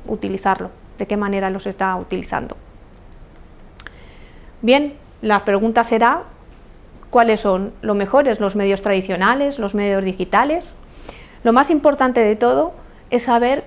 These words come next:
quién es nuestro cliente, quién es el cliente potencial, cómo es, cómo actúa, qué intereses tiene. Y en base a él elegiremos unos medios, los tradicionales o los digitales. Tendremos que saber cuáles de estos dos medios son los que consume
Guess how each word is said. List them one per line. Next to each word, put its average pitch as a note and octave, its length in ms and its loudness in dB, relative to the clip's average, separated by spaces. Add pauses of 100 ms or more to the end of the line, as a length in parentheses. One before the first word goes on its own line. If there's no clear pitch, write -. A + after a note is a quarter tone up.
(100)
quién D4 200 4
es C4+ 100 4
nuestro A#3+ 320 0
cliente, G3+ 640 0
quién A#3 120 -2
es B3+ 100 0
el B3+ 140 2
cliente A#3+ 440 2
potencial, F#3+ 680 -2
cómo A3+ 300 4
es, G3+ 220 0
cómo A3+ 220 0
actúa, G3+ 500 2
qué A3+ 80 0
intereses A3+ 600 2
tiene. F#3 340 0 (800)
Y A3+ 60 4
en G#3+ 100 4
base C4+ 240 4
a B3+ 180 6
él F#4+ 160 2 (920)
elegiremos B3 580 4
unos B3+ 220 2
medios, F#3+ 360 -2
los G#3 160 0
tradicionales G#3+ 680 2
o D#4 60 -2
los C4 140 -4
digitales. F3+ 680 -4 (840)
Tendremos G#3+ 360 4
que B3 100 0
saber A#3 280 2
cuáles A#3+ 400 4
de F#3+ 80 0
estos F#3+ 300 -4
dos A3 160 0
medios A3+ 320 2
son A#3+ 120 0
los A3 120 0
que G#3+ 100 0
consume C4 560 0